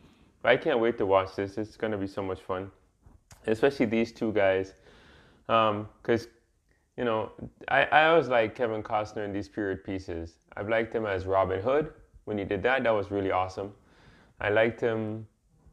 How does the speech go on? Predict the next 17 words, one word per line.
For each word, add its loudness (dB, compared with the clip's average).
when -2
he -2
did, 0
ah, 4
that's -20
just -10
my -4
notification -8
going -6
off. -10
Sorry, 0
guys. -4
And 4
I 2
liked 2
him -2
when -2